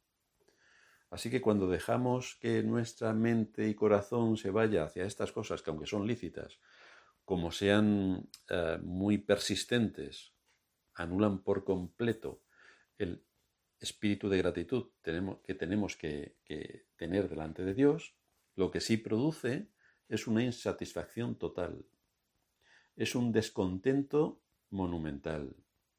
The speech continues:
Y si nos descuidamos un poco, produce un espíritu de amargura que nos acaba dominando,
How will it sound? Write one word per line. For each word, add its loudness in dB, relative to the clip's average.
Y -4
si -2
nos -4
descuidamos -2
un 0
poco, 0
produce 0
un 4
espíritu -2
de 4
amargura 8
que -2
nos -6
acaba 0
dominando, -6